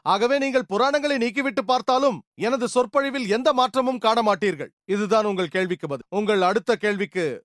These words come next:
வருகிறேன். அந்த சகோதரரும் கேட்டார், ஏன் இந்து மதத்தில் ஒரு சாரார் மட்டும் வேதங்களை படிக்க அனுமதிக்கப்படுகிறார்கள், மற்றவர்கள் அனுமதிக்கப்படுவதில்லை? பிராமணர்கள் வேதங்களை படிக்கலாம், சத்திரியர்கள் கேட்கலாம்,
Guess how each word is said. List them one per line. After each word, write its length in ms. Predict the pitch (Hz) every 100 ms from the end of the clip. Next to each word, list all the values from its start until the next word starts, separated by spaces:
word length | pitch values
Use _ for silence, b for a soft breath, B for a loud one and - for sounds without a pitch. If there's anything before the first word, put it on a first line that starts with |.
| _
வருகிறேன். 480 | 156 165 151 160 226 _ _ -
அந்த 240 | 196 226 -
சகோதரரும் 540 | 220 220 214 214 214
கேட்டார், 440 | 185 175 165 190 233 _ -
ஏன் 240 | 160 233 220
இந்து 200 | 214 214
மதத்தில் 440 | 208 202 220 214
ஒரு 220 | 165 208
சாரார் 360 | - 214 214 208
மட்டும் 380 | 202 160 208 196
வேதங்களை 480 | 175 202 208 196 185
படிக்க 460 | 180 180 - 180
அனுமதிக்கப்படுகிறார்கள், 920 | 180 190 185 156 165 160 160 151 170 226
மற்றவர்கள் 600 | 135 165 214 214 202 202 190
அனுமதிக்கப்படுவதில்லை? 920 | 208 196 196 160 180 180 170 165 208
பிராமணர்கள் 580 | 240 170 190 202 185 185
வேதங்களை 440 | 170 185 180 175 165
படிக்கலாம், 580 | 165 220 180 175 185 -
சத்திரியர்கள் 600 | 175 - 202 180 175 143
கேட்கலாம், 520 | 180 156 180 180 185